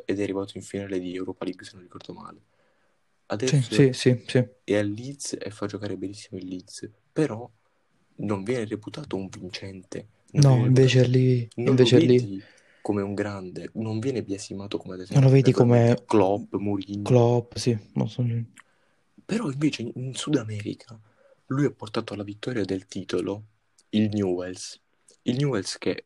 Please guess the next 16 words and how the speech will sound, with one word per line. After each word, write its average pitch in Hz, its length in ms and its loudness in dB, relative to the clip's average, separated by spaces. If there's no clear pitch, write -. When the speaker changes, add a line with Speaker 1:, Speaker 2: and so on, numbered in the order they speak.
Speaker 1:
eh, 95 200 -6
per - 160 -8
chi 120 120 -8
non 123 140 -6
lo 101 60 -6
sapesse, - 760 -10
è 120 140 2
la 113 140 2
squadra 104 680 -6
che 104 120 -10
ha 98 40 -2
avuto 104 300 0
nelle 90 220 -4
sue 104 140 -4
giovanili 95 560 -2
Maradona 113 760 -4